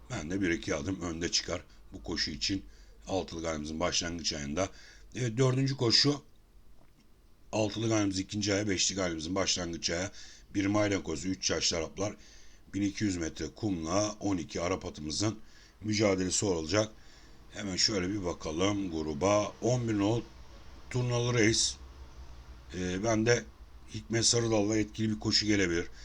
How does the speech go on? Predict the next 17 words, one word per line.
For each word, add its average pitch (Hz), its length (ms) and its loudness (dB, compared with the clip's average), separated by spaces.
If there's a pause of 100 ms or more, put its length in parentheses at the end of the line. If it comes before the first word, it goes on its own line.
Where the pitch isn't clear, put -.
(200)
Sekiz 107 400 2
nolu 104 340 4 (360)
Kral 110 360 6
Dilşah, 95 440 4 (540)
Burak 98 340 0
Bektaş'la. 95 680 0 (840)
Bakıldığı 151 500 0
zaman 143 300 2
bu, 135 300 4
e, 107 240 4 (1080)
iki 113 220 -2
safkan 156 520 2
bir 170 80 0
iki 147 240 2
adım 139 180 2
öne 139 200 2
çıkıyor. 139 300 0